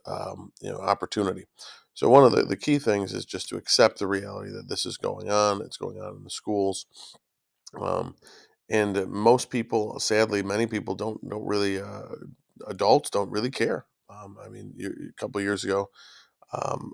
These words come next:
you know, I was at a baseball park and, like, a, uh, woman was very upset. Um, I guess one of the, the children, uh, at the baseball park,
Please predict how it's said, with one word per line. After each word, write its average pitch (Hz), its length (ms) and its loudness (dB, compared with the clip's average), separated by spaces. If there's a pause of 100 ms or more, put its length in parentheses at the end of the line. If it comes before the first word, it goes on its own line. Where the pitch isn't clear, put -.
you 53 80 -4
know, 53 280 -2
I 52 60 -4
was 52 140 -4
at 53 80 0
a - 20 -6
baseball 98 420 -4
park 95 420 -2 (100)
and, 101 360 -4 (300)
like, 98 280 -12 (160)
a, 92 220 -12 (540)
uh, - 340 -8
woman 101 460 -2
was 101 200 -4
very 107 220 -2
upset. 110 480 2 (200)
Um, 95 380 -12
I 101 100 -10
guess 98 280 -10
one 104 160 -2
of 95 140 -8
the, 95 80 -12
the 92 220 -16
children, 98 520 -2 (180)
uh, 104 200 -18 (240)
at 101 100 -12
the 101 60 -18
baseball 101 560 -6
park, 98 380 -6